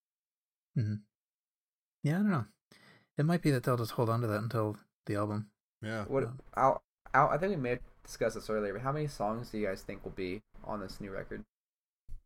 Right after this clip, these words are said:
Speaker 3: Because with Tattoo, this would be the fifth one that we've heard.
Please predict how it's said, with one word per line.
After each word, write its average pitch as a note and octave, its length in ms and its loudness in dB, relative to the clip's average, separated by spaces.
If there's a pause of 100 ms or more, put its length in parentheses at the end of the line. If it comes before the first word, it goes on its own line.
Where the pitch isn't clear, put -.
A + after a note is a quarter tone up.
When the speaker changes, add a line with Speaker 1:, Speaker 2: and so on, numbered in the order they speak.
(500)
Speaker 3:
Because B2+ 280 0
with B2 200 -2
Tattoo, A2+ 420 0
this G#2+ 160 -2
would A2+ 100 -4
be G#2+ 80 -4
the G#2+ 140 -6
fifth - 340 -2
one G#2 220 -2
that G2 100 -8
we've G#2 200 -6
heard. G2+ 320 -4